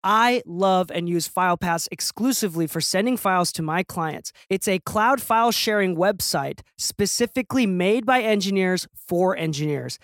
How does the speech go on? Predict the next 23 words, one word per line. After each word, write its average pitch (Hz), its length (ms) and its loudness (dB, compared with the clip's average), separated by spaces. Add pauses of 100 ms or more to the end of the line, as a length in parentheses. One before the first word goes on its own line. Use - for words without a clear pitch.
(200)
It's 202 240 -2
absolutely 226 520 0
amazing. 170 580 0
Go 208 160 4
to 190 80 4
mixing 190 500 0
music 247 300 0
podcast 190 460 0
dot 185 260 2
com 208 320 0
backslash 170 500 0
file 226 320 2
pass 143 360 -4
to 170 100 -4
check - 260 -4
out 160 200 2
the 151 80 -6
full 220 280 2
feature 214 400 0
list 170 380 2
and 156 160 -6
subscribe 165 840 0
today. 147 580 -2